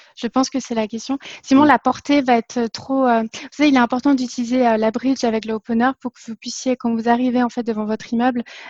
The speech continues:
Speaker 1: euh, vous n'avez pas forcément cinq mètres ou dix mètres jusqu'à votre appartement. Donc là, il est important, euh, vous n'allez pas pouvoir utiliser, euh, la télécommande fob devant votre immeuble. Par contre, euh, votre application, euh,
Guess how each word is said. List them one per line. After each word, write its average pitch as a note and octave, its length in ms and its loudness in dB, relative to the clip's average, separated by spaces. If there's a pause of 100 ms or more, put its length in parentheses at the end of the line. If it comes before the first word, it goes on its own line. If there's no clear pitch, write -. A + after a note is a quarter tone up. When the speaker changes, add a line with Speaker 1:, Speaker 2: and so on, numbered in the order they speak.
(120)
Speaker 1:
euh, G#3 340 -4
vous A3+ 300 -14
n'avez A3+ 140 -2
pas A#3+ 160 -2
forcément A#3+ 400 -4
cinq B3 260 -4
mètres B3 300 0
ou A#3 40 -14
dix A3 180 -6
mètres A#3+ 200 -2
jusqu'à - 280 -8
votre A3 220 -6
appartement. A3+ 540 -4 (300)
Donc G#3 100 -10
là, A3+ 120 -2
il A#3 100 -2
est G#3+ 40 -2
important, A3+ 680 -6
euh, G#3+ 100 -8 (400)
vous - 120 -4
n'allez G#3+ 180 -2
pas B3+ 160 -2
pouvoir A3+ 240 -4
utiliser, A3+ 500 -8
euh, G#3+ 140 -8 (340)
la A3+ 120 0
télécommande A3 500 -6
fob A#3+ 320 -4 (320)
devant A#3 240 2
votre A3 260 -6
immeuble. A#3+ 320 -2 (360)
Par G#3+ 220 -2
contre, B3 320 -4
euh, G#3+ 140 -6
votre A3 300 -6
application, A3+ 720 -6
euh, G#3+ 40 -10